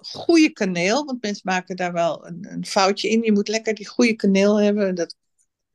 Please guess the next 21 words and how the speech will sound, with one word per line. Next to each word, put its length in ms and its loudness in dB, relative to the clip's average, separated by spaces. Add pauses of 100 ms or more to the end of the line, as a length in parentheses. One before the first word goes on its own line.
(100)
ja, 200 -2
wij 120 0
hebben 200 0
hier 280 -2
de, 260 -6 (180)
de, 200 -6
de, 280 -2
nou 140 4
ja. 160 -4 (600)
In 160 2
een, 160 4
in 200 2
een 160 4
lekkere 440 2
winkel 460 0
kan 200 -6
je 160 -8
goede 160 -4
kaneel 360 -14
kopen. 380 -18 (1120)
Ehm, 400 8